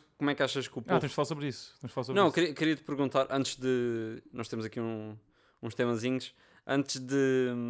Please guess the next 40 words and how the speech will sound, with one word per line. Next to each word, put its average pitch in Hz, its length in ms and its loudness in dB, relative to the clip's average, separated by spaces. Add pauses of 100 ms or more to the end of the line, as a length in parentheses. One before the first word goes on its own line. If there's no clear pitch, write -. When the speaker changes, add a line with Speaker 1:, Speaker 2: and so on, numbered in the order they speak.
(160)
Speaker 1:
de - 80 -6
chegarmos 127 320 2
lá, 120 160 4
gostava 127 300 -2
de - 80 -18
perguntar 123 580 4 (1800)
como 147 200 4
é 196 60 6
que 190 100 -10
tu 135 200 4
achas 156 520 2
que - 120 -12
o 135 40 -6
povo, 143 300 4
que - 440 -12
o 123 40 -4
povo 156 260 0
português 135 800 -4
lida 127 260 2
com 123 140 -4
o 117 40 -2
futebol, 117 600 -4 (880)
ah, 120 300 6
em 127 120 0
comparação 135 500 2
com, 120 960 -2
com 131 100 2
outros 127 180 2
países 127 360 0
que 127 60 0
ligam 123 140 0
ao 120 60 2
futebol? 113 340 0
Achas 113 200 -2
que - 60 -10
somos 123 340 -2
demasiado 117 880 2
extremistas 131 640 -2
no 135 80 -4
futebol? 131 520 -4